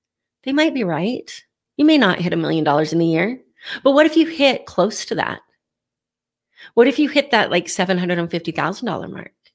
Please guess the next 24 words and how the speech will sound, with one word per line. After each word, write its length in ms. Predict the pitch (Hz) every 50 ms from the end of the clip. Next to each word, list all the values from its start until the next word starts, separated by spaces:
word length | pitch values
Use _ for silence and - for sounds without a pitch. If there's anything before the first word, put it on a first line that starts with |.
| _ _ _ _ _ _ - - _
It's 100 | - -
a 60 | 151
hell 240 | 160 - - 160 170
of 60 | 165
a 40 | 175
lot 180 | 180 175 170 -
better 200 | 196 180 185 180
than 180 | 196 190 185
where 80 | 190 190
you 160 | 190 190 185
were 160 | 190 196 196
when 160 | 196 196 190
you 80 | 185 185
started. 560 | 185 - - 208 240 254 - 156 - - - _ _ _ _ _ _ - _
And 140 | - 185 180
is 140 | 170 165 170
that 140 | 165 156 160
a 60 | 160
success? 840 | 160 - 175 - - - 156 151 208 247 - - - - - - - _ _ _ _ _ _ _ _ _ _ _ _ _ _ _ _
Only 240 | 180 190 196 202 202
you 120 | 190 196
can 160 | 190 - 185
answer 280 | 170 180 180 - - 151
that. 240 | - - - -